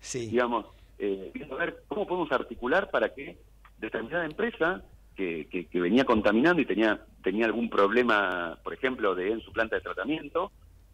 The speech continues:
Speaker 2: qué era lo que estaba faltando, cuál era la necesidad, y ahí estuvimos como universidad articulando para que acumar pudiera ver el proyecto, entender qué es lo que estaba queriendo hacer la, la industria, que haga las inversiones necesarias y,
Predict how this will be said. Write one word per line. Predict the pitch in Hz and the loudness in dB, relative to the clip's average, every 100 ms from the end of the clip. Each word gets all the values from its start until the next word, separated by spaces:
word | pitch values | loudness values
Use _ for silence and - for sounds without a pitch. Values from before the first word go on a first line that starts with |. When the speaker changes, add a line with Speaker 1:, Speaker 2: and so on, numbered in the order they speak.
| - | -8
Speaker 2:
qué | - | 0
era | 160 | 2
lo | 127 | 2
que | |
estaba | 113 139 127 | 0 2 2
faltando, | 120 117 117 151 151 165 180 - - - _ - | 2 -2 0 -2 -2 -4 -4 -10 -20 -20 _ 0
cuál | 156 160 | 2 2
era | 139 | 0
la | 123 | 0
necesidad, | 117 110 110 120 143 180 196 - | -4 -6 -8 -2 0 0 -2 -8
y | 104 | -4
ahí | 104 | -2
estuvimos | 117 - - 120 110 101 90 - - - | -2 -6 -8 -2 0 0 -2 -12 -20 -12
como | - 101 | -6 -2
universidad | 95 101 98 - 131 | 0 2 0 2 2
articulando | 123 110 95 107 185 151 | 2 0 -2 0 0 2
para | 95 | 0
que | 98 | 0
acumar | 90 95 123 - | -4 0 0 0
pudiera | 92 95 123 147 160 - - - | -2 0 2 2 -2 -14 -10 2
ver | 143 156 | 4 4
el | 147 | 0
proyecto, | - - 147 147 151 151 151 - - - | -4 -2 -4 -2 2 2 2 -8 -18 -10
entender | 101 98 104 143 151 143 | -4 -2 2 4 4 2
qué | 139 | 0
es | |
lo | 135 | 0
que | 117 | -2
estaba | - 127 120 | 0 0 0
queriendo | 117 117 | -2 -4
hacer | 107 123 | -2 0
la, | 117 104 | 0 0
la | - | -2
industria, | 98 104 151 - 98 | -6 -4 -4 -2 0
que | 113 | 2
haga | 156 | 2
las | 113 - | -2 -4
inversiones | 104 101 - 127 117 - - - - | -2 -2 -2 -4 -4 -8 -20 -20 -8
necesarias | 98 113 202 170 185 202 - - - - - | -4 -2 2 2 4 0 -2 -20 -20 -18 -8
y, | 95 82 78 | -4 -4 -6